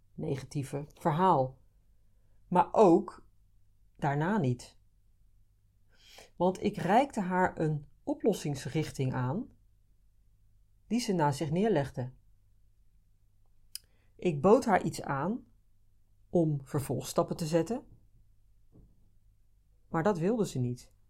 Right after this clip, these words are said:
Hè, ze wilde het eerst nog even zo proberen.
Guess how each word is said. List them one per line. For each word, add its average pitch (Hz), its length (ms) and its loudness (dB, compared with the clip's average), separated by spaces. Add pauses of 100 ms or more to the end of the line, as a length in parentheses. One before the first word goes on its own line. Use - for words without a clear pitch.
(280)
Hè, 175 140 -2
ze 196 180 -4
wilde 160 280 2
het 160 100 0
eerst 185 240 0
nog 170 140 0
even 143 500 0 (560)
zo 160 440 4
proberen. 139 720 -4